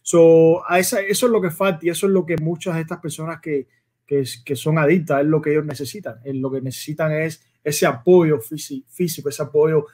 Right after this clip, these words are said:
social, ese apoyo de amistad, ¿tú me entiendes? Y por, por más que la tecnología nos ayude a vernos, a hablar, eh, siempre va a faltar ese, ese, esa, ese símbolo de, de humanidad, de, de, de,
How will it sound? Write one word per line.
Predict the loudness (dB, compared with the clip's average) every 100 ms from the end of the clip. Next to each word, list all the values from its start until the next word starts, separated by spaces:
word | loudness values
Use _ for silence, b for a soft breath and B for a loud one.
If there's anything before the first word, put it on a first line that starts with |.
| B
social, | -8 -4 0 2 2 0
ese | 0
apoyo | -2 4 4 6
de | 4
amistad, | 2 -4 0 0 0 B B _
¿tú | -6
me | 0
entiendes? | 2 4 4 2
Y | 2 2 0 -2 -10 -2
por, | 0 2 -2 -6
por | 2 4
más | 6 4
que | 6 6
la | 6
tecnología | 4 2 4 2 2
nos | 0
ayude | -4 2 4 6 4
a | 2
vernos, | 2 2 2 -2 -4
a | -10 -6
hablar, | -2 2 2 0 b b b _
eh, | 0 0
siempre | 2 2 4
va | 4
a | 2
faltar | -2 -2 -2
ese, | -2 -2 2 2 0 -4
ese, | -8 -2 0
esa, | 0 -2 -2 -2
ese | -6 -6
símbolo | -6 -6 -2 -2 -2
de, | -6 -10
de | -6
humanidad, | -4 -4 -4 -4 -6 -8
de, | -16 -20 _
de, | -20 -20 -20
de, | -18